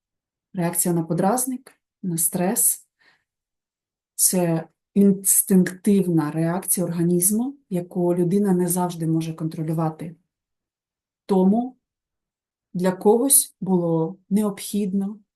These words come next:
втекти. Так, і так норм.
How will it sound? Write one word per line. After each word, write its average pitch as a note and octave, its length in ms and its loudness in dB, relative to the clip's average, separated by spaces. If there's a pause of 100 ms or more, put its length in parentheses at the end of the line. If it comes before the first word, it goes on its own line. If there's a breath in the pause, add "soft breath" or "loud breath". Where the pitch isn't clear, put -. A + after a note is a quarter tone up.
втекти. - 640 -8 (1160)
Так, F#3 280 -6 (200)
і G3 100 -4
так F#3 320 -4
норм. D#3+ 340 -2